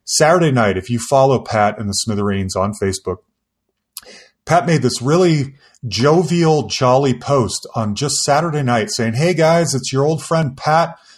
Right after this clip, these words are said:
lead singer of America's band, the Smithereens." And he just wanted to let ev-, everyone know that he's getting the best medical care he can. And I, I've, I know people are concerned, and I've heard so many, um, well wishes and, and get well soon. And I just want everyone to know I'm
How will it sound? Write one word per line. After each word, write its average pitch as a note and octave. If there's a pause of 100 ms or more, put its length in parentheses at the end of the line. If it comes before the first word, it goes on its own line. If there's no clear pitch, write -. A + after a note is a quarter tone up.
(140)
lead D3
singer E3+
of B2+
America's C3
band, D3
the A#2+
Smithereens." D3+ (280)
And C3
he D3+
just F3+
wanted F3+
to D#3+
let E3+
ev-, F#3
everyone D#3
know D3
that C3
he's C3+
getting C#3
the A2
best C#3
medical C3+
care C#3
he A#2
can. D#3
And A#2+
I, G#2 (460)
I've, A#2 (200)
I A#2
know C#3
people D#3
are C3
concerned, D3
and A2
I've G#2+
heard C#3
so D3+
many, C#3+ (400)
um, G#2+
well C3+
wishes C#3+
and, F#2 (400)
and G2+ (580)
get D3+
well C3+
soon. C#3+
And C3
I A#2+
just D#3+
want D#3+
everyone D#3
to C#3
know C3+
I'm G#2